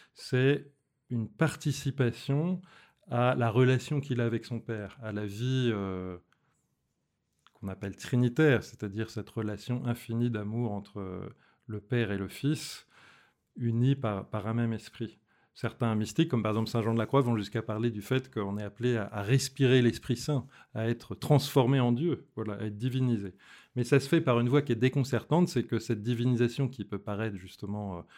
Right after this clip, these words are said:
un petit peu au-delà de, de tout, et elle l'est, en fait, elle se réalise dans ce qu'on peut appeler une, euh, une ressemblance et même une conformation au Christ.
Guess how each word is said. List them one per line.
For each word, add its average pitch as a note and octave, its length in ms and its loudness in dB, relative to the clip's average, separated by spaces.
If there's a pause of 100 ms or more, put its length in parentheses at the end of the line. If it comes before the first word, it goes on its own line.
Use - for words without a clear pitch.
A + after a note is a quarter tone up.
(320)
un A#2 120 -6
petit G#2 200 -12
peu - 160 -6
au-delà G#2+ 440 -2
de, F#2 460 -4
de F#2 100 -6
tout, A2 340 -6
et F#2+ 80 -6
elle F2+ 240 0
l'est, F3 180 2 (480)
en A2+ 100 -8
fait, C#3+ 280 4
elle G#2 100 2
se - 140 -2
réalise A2 640 2 (400)
dans A2+ 140 -2
ce - 100 -10
qu'on A2+ 160 -4
peut A2+ 160 -2
appeler C3+ 420 0
une, A2 260 -2
euh, G2 300 -8 (180)
une G#2 160 -6
ressemblance A2 680 -2
et A#2 60 -2
même A2 180 -2
une G#2+ 80 -8
conformation A#2+ 720 2
au G#2+ 60 -2
Christ. - 460 -14